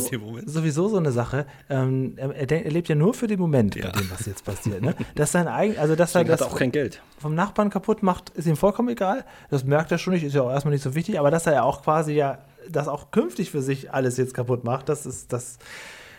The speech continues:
Speaker 2: ja, okay, und jetzt wird's nämlich besonders witzig. Jetzt ka-, sehen wir minutenlang, wie erst der Tisch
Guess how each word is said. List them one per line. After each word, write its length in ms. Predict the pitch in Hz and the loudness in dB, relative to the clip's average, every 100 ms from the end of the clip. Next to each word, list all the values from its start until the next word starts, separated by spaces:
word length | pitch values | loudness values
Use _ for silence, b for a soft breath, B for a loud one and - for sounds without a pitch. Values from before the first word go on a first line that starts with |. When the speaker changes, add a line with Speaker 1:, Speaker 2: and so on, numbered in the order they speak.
| B | B
Speaker 2:
ja, 200 | 127 107 | 2 4
okay, 260 | 127 123 117 | 2 2 2
und 80 | 120 | 4
jetzt 180 | 170 | 2
wird's 140 | 196 185 | -2 -2
nämlich 300 | 175 170 - | -4 -4 -10
besonders 420 | 160 139 165 147 | -6 -2 -2 -2
witzig. 360 | 156 - 170 - | -4 -4 -4 -2
Jetzt 260 | 151 - - | -6 -6 -8
ka-, 240 | 147 143 | -6 -4
sehen 160 | 139 151 | 0 2
wir 100 | 147 | 2
minutenlang, 840 | 147 147 196 190 185 147 117 156 B B B | 2 4 4 4 2 2 2 0 B B B
wie 300 | - 147 151 - 101 95 | -2 0 0 -4 -16 -12
erst 340 | 160 165 165 - | 0 0 0 -2
der 80 | 160 | 0
Tisch 320 | 196 196 | -2 -2